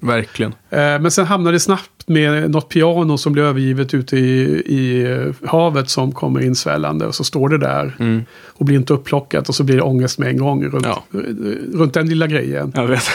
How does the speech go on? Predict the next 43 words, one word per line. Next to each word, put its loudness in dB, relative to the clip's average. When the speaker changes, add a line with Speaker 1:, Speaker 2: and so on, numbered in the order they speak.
Speaker 1:
<laughs> -2
Speaker 2:
Och, 4
eh, 2
vad 2
heter 0
hon? 2
Holly 2
Hunter 0
står 0
där -2
och -4
ser, -2
är 0
hon 2
någon 2
form 0
av, 0
eh, 0
hon 2
verkar 0
liksom, 0
eh, 2
hon 4
är 6
ju 0
typ -4
ett -10
arrangerat 0
äktenskap -4
för -8
att -4
Speaker 1:
Mm, 4
precis, 2
hon -
har 2
Speaker 2:
för 2
att 0
Speaker 1:
blivit -2
Speaker 2:
hon, 4
Speaker 1:
såld 0
till -6
någon. -6
Speaker 2:
hon, -2